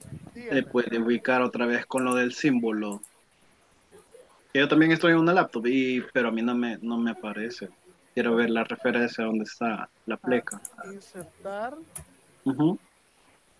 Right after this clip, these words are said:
Speaker 1: símbolo.
Speaker 2: Ujú.
Speaker 1: Y aquí usted tiene que ver que diga texto normal y ubique la pleca
Speaker 2: Ah, ok.
Speaker 1: invertida. Y aquí tiene que decir el número con el que se le puede mostrar.
Speaker 2: Ok, ok, perfecto, gracias.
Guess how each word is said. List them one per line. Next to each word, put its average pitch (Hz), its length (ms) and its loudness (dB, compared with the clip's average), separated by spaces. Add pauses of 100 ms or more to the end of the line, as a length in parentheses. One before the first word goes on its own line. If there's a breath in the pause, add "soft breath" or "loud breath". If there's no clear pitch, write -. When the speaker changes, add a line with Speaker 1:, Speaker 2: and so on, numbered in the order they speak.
Speaker 1:
símbolo. 208 640 -16 (880)
Speaker 2:
Ujú. 147 300 -6 (680)
Speaker 1:
Y 175 80 -14
aquí 170 340 -18
usted 214 340 -16
tiene 220 160 -16
que 202 220 -16 (260)
ver 208 200 -14
que 208 140 -16
diga 196 220 -14
texto 202 380 -18
normal 214 540 -14
y 196 80 -14
ubique 196 360 -14
la 190 100 -10
pleca 185 640 -16
Speaker 2:
Ah, 127 800 0
ok. - 180 -2
Speaker 1:
invertida. 180 340 -8 (200)
Y 190 80 -14
aquí 170 180 -18 (120)
tiene 208 180 -16
que 208 120 -14
decir 196 380 -14
el 208 140 -16
número 208 340 -16
con 202 220 -18
el 180 80 -16
que - 140 -20
se - 220 -20
le 160 80 -20 (100)
puede 170 360 -12 (960)
mostrar. - 300 -6
Speaker 2:
Ok, 151 100 2 (640)
ok, 135 140 2 (140)
perfecto, 113 360 -2
gracias. - 460 -4